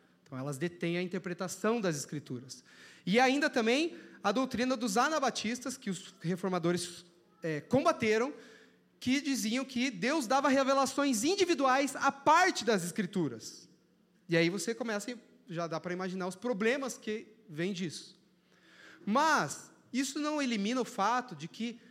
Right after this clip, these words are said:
sim, nós podemos ter uma experiência gloriosa na oração.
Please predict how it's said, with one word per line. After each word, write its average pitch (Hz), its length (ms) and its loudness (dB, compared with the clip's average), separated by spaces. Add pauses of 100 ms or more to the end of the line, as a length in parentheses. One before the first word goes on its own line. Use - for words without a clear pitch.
(160)
sim, 233 720 -4
nós 175 180 -4
podemos 202 500 -6
ter 214 200 -8
uma 202 140 -10
experiência 180 840 -10 (840)
gloriosa 190 760 2
na 160 100 -6
oração. 139 540 -6